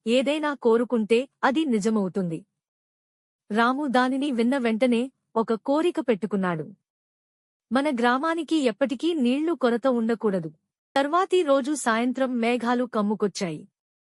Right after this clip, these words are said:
ఆకాశం నీలం నుండి బంగారు వర్ణంగా మారింది. మెరుపులు మెరిశాయి, కానీ భయపెట్టలేదు.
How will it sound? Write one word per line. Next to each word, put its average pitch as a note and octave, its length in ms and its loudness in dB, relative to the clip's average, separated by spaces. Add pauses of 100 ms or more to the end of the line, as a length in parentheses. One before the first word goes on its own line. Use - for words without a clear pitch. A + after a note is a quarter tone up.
(420)
ఆకాశం C#4+ 640 0
నీలం C4 320 0
నుండి C4+ 300 0
బంగారు A#3 520 0
వర్ణంగా A#3 460 0
మారింది. E3+ 540 -4 (960)
మెరుపులు D#4+ 400 2
మెరిశాయి, A#3 640 0 (220)
కానీ B3 300 0
భయపెట్టలేదు. F#3 880 -2